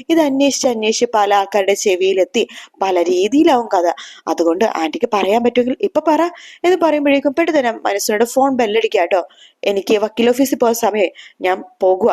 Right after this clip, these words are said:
എന്ന് പറഞ്ഞിട്ട് മനസ്സിനെ അവിടെ നിന്ന് തപ്പിത്തടഞ്ഞ് അങ്ങോട്ട് പോകുവാണ്. പോയി കഴിയുമ്പോഴേക്കും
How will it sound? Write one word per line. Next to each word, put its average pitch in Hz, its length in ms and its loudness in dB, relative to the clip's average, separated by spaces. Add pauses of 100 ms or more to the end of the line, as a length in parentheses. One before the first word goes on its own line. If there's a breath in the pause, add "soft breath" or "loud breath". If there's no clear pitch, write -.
(120)
എന്ന് 208 140 -4
പറഞ്ഞിട്ട് 190 260 0
മനസ്സിനെ 196 340 -2
അവിടെ 190 140 0
നിന്ന് 190 120 -6
തപ്പിത്തടഞ്ഞ് 202 560 -2
അങ്ങോട്ട് 196 220 0
പോകുവാണ്. 185 520 2 (400 loud breath)
പോയി 349 220 2
കഴിയുമ്പോഴേക്കും 208 480 0